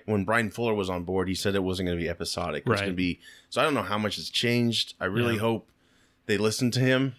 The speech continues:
Speaker 1: and maybe have taken some of that to the heart.
Speaker 2: I do
Speaker 1: And
Speaker 2: too, but then again, though, too, the only concern I have going into it is, as much as I like that diversity of different crews, different ships, and, you know, th-, things like that, how much character development are we going to get over time?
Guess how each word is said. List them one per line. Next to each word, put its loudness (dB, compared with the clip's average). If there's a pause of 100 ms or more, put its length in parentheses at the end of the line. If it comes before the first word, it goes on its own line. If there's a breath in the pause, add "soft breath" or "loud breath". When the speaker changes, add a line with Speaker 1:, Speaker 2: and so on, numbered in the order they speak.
(100)
Speaker 1:
and 2
maybe 2
have 0
taken -2
some 0
of 2
that -4
to -2
the 0
heart. -2
Speaker 2:
I 8
do 6
Speaker 1:
And 2
Speaker 2:
too, 8
but 4
then 4
again, 4
though, 4
too, 4 (260)
the 4
only 4
concern 2
I 4
have 2
going 4
into 4
it 4
is, 2 (680 loud breath)
as 2
much 2
as 2
I 6
like 2
that 2
diversity 2
of 0 (180)
different -2
crews, 4
different -4
ships, 0
and, 2
you 2
know, 2
th-, -6
things 4
like 0
that, 0 (340 loud breath)
how -6
much -2
character 2
development 2
are 2
we 2
going 4
to 0
get 2
over 2
time? -6